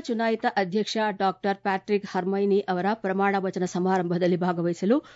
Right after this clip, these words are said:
ಉಪರಾಷ್ಟ್ರಪತಿ ಸಿ ಪಿ ರಾಧಾಕೃಷ್ಣನ್ ಇಂದು ಸೀಶೆಲ್ಸ್‌ಗೆ ಎರಡು ದಿನಗಳ ಪ್ರಯಾಣ ಬೆಳೆಸಿದ್ದಾರೆ. ಈ ಭೇಟಿಯ ಸಮಯದಲ್ಲಿ ಉಪರಾಷ್ಟ್ರಪತಿಗಳು ಡಾಕ್ಟರ್ ಹರ್ಮೈನಿ ಅವರಿಗೆ ಅಭಿನಂದನೆ ತಿಳಿಸುವ ಜೊತೆಗೆ ಎರಡೂ ದೇಶಗಳ ನಡುವಿನ ನಿಕಟ ದೀರ್ಘಕಾಲೀನ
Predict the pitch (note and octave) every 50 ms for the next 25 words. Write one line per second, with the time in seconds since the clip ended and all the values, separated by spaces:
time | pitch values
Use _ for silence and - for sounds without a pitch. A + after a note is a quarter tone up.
0 | - - _ - C4 C4 D4 C#4+ C4+ B3 B3 - - C4+ - B3 A#3+ A#3+ B3+ C4+
1 | C4+ - - G3+ G3 G#3 G3 G3+ F#3+ F#3 F3 G3+ G3+ G3 - G#3 - - G#3 A3
2 | A3 G3 - F#3 F3 F3+ A3+ C4+ E4 - - - - - _ - - C#4+ C#4+ -
3 | - C4 G#3 F#3 G3+ G3 A3+ A#3 - G3+ G3 G3+ G3 G#3+ F#3+ G3 F#3+ F3+ F3+ F3+
4 | F#3 - - G3 G3+ G#3 F#3+ E3 F3 G#3+ G#3+ G3+ F#3+ - G3+ E3+ E3 F3+ F3 F3
5 | E3+ - - - - - - - _ - A#3+ B3 A3+ F#3 A#3 A3 G#3+ - A3+ A3
6 | G#3+ - - G3 G3 G3 F#3+ F#3 F#3 F#3+ A#3 C4 - - - G#3+ G3 G3+ F#3+ -
7 | - F3+ - F3+ - G3 B3 A#3 F3+ E3 - - - - _ - G3+ A3+ A3 A3+
8 | - A#3+ A3+ G3+ A3 G#3+ G#3+ G#3+ A#3+ A#3+ B3 B3 C4 B3 - G3 F#3 F3+ G3+ G#3
9 | A3 F3 - - - G#3 G#3+ G3+ C4 B3 B3 A3 G#3 A3 G#3+ G#3+ - G3+ F#3+ F#3
10 | - F#3+ F3+ E3 D#3+ - A3+ C4 G3 D#3 - - - - - _ - G3+ A3+ A#3+
11 | B3 B3+ C#4+ D4 C#4+ A3 A3 A3+ A3 - G#3 G3+ G#3 G3 G3 F3+ F#3 F#3 F3+ F#3
12 | G#3+ A#3+ A#3 F#3 F3 G3 G3+ A#3 A#3 - - C4 B3 - C4 C4 B3 D#3+ E3+ F#3
13 | A3+ A#3+ G3+ A3 A#3 A#3 - A3 G#3 F#3+ G3+ F#3+ G3+